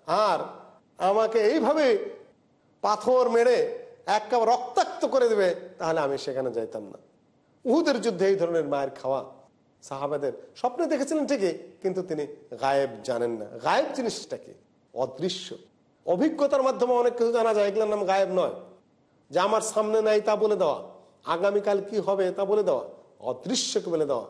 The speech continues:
অভিজ্ঞ ডাক্তার রোগীর চেহারা দেখে বলেন যে তোমার লিভারের দোষ আছে,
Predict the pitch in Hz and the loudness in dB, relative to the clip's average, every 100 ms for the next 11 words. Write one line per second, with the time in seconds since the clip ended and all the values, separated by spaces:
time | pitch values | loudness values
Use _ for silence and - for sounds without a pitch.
0 | - - _ - 175 247 - 202 180 160 | -18 -20 _ -2 0 0 0 0 0 -2
1 | - 185 156 - - - - 160 185 170 | 0 0 0 -2 -14 -18 -2 0 0 -2
2 | - 175 175 165 170 160 170 180 123 - | 0 0 0 0 0 0 2 2 0 -10
3 | _ _ - 170 175 160 151 123 185 190 | _ _ -6 -2 0 0 0 0 0 2
4 | 180 147 160 165 151 165 131 - | 0 0 -2 0 -2 0 0 -2